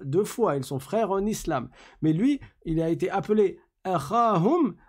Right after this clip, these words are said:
dans le sens où il était de leur tribu. Et en arabe, tu peux utiliser ce terme akh dans le sens qu'ils sont dans la même tribu. Le terme akh, il peut être utilisé en fonction du contexte,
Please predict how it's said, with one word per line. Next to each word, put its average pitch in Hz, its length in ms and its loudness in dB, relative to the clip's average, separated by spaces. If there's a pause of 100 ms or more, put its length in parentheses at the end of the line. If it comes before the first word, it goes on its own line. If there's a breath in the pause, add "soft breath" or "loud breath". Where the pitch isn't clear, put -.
dans 180 160 0
le 185 160 2
sens 277 480 -2
où 254 320 -2
il 185 200 -4
était 233 360 -2
de 185 80 2
leur 185 320 -2
tribu. 220 680 0 (120)
Et 160 60 -10
en 147 120 -6
arabe, 180 380 -2
tu - 100 -10
peux 240 160 -8
utiliser 170 380 -4
ce - 100 -8
terme 151 520 0 (220 soft breath)
akh 254 360 -2 (340 loud breath)
dans 160 160 -2
le 156 120 0
sens 240 380 0
qu'ils 165 200 -6
sont 220 240 -4
dans 190 440 -2
la 160 160 -4
même 175 220 -2
tribu. 147 380 -2
Le 123 120 -4
terme 190 300 0
akh, 208 360 -2
il 143 260 -8
peut 214 200 2
être 165 240 -8
utilisé 151 380 -4
en 180 120 0
fonction 175 420 -6
du 165 140 -8
contexte, 147 580 -8